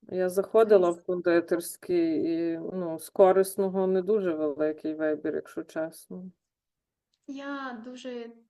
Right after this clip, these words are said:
Speaker 2: трішки засмучена, що в нас у Львові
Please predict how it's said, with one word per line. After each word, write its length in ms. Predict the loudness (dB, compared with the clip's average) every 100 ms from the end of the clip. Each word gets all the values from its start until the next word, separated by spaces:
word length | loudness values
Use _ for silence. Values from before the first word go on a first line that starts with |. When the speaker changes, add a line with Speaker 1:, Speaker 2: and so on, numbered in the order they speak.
| _ _ _
Speaker 2:
трішки 460 | -16 -14 -16 -16 -16
засмучена, 800 | -14 -14 -12 -14 -16 -14 -14
що 200 | -14 -16
в 60 | -14
нас 640 | -12 -10 -12 -12 -16 -16 -14
у 80 |
Львові 600 | -14 -14 -16 -14 -14 -18